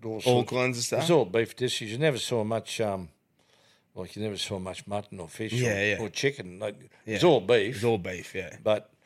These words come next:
Speaker 1: you know, cooked different. When we had a hell of a lot of salt beef, corned beef.
Speaker 2: <clears throat> Oh, yeah,
Speaker 1: Salt
Speaker 2: yeah.
Speaker 1: beef.
Speaker 2: Yeah.
Speaker 1: Um, dry. We always dry salt their corned beef.
Speaker 2: Yeah.
Speaker 1: And, um, yeah, no, if you had a good cook, you,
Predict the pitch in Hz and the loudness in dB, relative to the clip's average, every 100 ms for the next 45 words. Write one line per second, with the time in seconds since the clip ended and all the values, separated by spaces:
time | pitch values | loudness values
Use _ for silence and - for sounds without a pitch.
0 | _ _ 139 107 117 - _ _ _ - | _ _ -4 -2 -2 -6 _ _ _ -6
1 | 135 - 113 107 113 131 135 95 98 110 | -6 -6 -8 -6 -2 2 4 4 4 2
2 | 98 92 85 - _ _ - 113 107 104 | 0 -4 -8 -16 _ _ -6 -2 -2 -2
3 | 98 127 - 110 92 95 151 113 139 143 | -6 -8 -4 -4 -2 0 0 2 6 6
4 | 113 123 - 101 123 110 123 135 - _ | 4 0 0 0 0 0 -2 -4 -14 _
5 | - 117 - 107 101 101 95 90 107 117 | -2 0 0 -4 -4 -4 -4 -6 0 2
6 | 107 104 104 98 90 - 110 104 - 104 | 2 0 -2 -2 -4 -2 -2 -2 -2 -4
7 | 95 92 - 104 95 104 131 - _ - | -4 -8 -8 -6 -4 -4 -6 -8 _ 0
8 | 117 113 - - 104 101 95 101 98 95 | 2 2 0 -8 -6 -4 -4 -4 -4 -6
9 | 87 _ _ _ _ _ _ _ - 143 | -10 _ _ _ _ _ _ _ -2 0
10 | 131 139 131 156 214 151 143 117 - 143 | 2 2 2 4 4 4 0 0 2 2
11 | 143 _ _ _ _ _ 117 | 2 _ _ _ _ _ -8